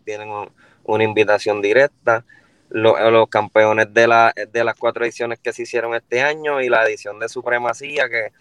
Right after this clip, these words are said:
Supremacía es la liga más grande de Perú de batallas de freestyle. Nosotros hicimos la producción de, de su edición nacional,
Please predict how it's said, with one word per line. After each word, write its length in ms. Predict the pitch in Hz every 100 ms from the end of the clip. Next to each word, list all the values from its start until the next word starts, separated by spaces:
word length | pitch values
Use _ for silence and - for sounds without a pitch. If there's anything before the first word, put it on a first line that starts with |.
| _ _
Supremacía 880 | 110 110 110 113 104 107 113 117
es 40 | 120 -
la 260 | 117 120
liga 260 | 117 120 120
más 160 | 120
grande 380 | 120 120 123 120
de 140 | 120 120
Perú 360 | 120 120 123
de 160 | 120 120
batallas 360 | 117 117 117 113
de 80 | 117
freestyle. 420 | 135 143 - 127
Nosotros 420 | 117 107 104 110 113
hicimos 380 | 117 120 120 117
la 140 | 117
producción 540 | 117 117 117 120 113 113
de, 220 | 113 104 _ _
de 180 | - 110
su 120 | 113 117
edición 400 | 113 107 113 117
nacional, 640 | 117 123 113 131 143